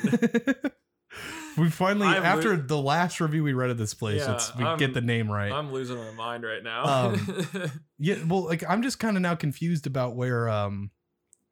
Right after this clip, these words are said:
Speaker 1: where this place is. Uh, yeah, I've, well, okay, so we'll go ahead and read the other couple reviews that we
Speaker 2: Yeah.
Speaker 1: got here. It's
Speaker 2: I
Speaker 1: another
Speaker 2: certainly have a conception of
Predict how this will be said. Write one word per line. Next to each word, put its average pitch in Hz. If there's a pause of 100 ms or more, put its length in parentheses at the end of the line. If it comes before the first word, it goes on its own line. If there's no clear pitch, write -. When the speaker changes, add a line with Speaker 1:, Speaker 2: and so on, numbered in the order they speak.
(180)
Speaker 1:
where 139
this 147
place 151
is. 110 (720)
Uh, 120 (680)
yeah, 131
I've, 120
well, 147
okay, 120
so 135
we'll 123
go 151
ahead 123
and 113
read 110
the 110
other 104
couple 110
reviews 110
that 113
we 107
Speaker 2:
Yeah. 110
Speaker 1:
got 107
here. 113
It's 117
Speaker 2:
I -
Speaker 1:
another 170
Speaker 2:
certainly 285
have 269
a 214
conception 151
of 127